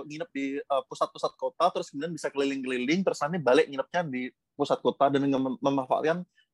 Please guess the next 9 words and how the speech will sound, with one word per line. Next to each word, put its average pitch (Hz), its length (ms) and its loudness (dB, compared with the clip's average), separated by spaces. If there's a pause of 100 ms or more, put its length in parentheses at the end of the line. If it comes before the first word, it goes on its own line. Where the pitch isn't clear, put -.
Kyushu 226 880 0 (240)
Rail 180 480 0
Pass 190 160 -2
deh. 123 160 -12
Dan 147 160 -8
itu 170 240 -4
available 170 640 -4
khusus - 320 -10
untuk 160 320 2